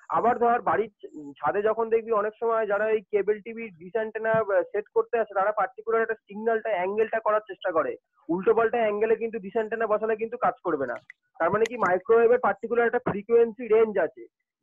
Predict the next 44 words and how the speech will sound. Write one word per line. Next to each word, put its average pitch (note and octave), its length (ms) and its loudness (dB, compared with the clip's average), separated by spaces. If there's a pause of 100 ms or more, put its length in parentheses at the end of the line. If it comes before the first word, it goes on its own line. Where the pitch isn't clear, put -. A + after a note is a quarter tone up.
(120)
যে G#3+ 140 2
রেঞ্জে G#3+ 380 -2
দাঁড়িয়ে A3+ 280 -2
ও A#3+ 140 4
কাজ F3 220 -2 (100)
করবে, E3+ 200 -2
তার F3+ 180 -2
বাইরে F#3 300 2
গেলেও A3+ 220 2
কাজ G#3+ 180 0 (100)
করবে C3+ 260 -2
না। A#2+ 60 -6 (460)
এই G3 80 -2
যে A#3 80 4
লেখা A3+ 220 2
আছে, E3 380 0 (340)
"It F3 140 -10
is A#3 180 -8
line F#3+ 380 0
of B3 180 4 (180)
sight G#3+ 220 0 (120)
transmission।" A3 560 -2 (640)
Line G3 240 2
of B3 120 2 (120)
sight G3+ 220 0
মানে F#3+ 160 -2
একটা A3 140 -4
সোজা A3 320 -2
লাইনের A3 400 2
মতন A#3 280 0
করে A#3+ 180 2
কাজ G3 260 0
করে, C#3+ 240 0 (240)
উল্টো F#3 200 0
পাল্টা A3+ 240 0
ট্যাড়া F#3 380 -2
ব্যাকা A3 220 0
ভাবে G#3 340 0
ধরলে F#3 500 -2
অনেক G3+ 220 0
সময় G#3+ 180 -2
কাজ F3+ 240 -2
করবে C3+ 240 -2
না। B2 100 -10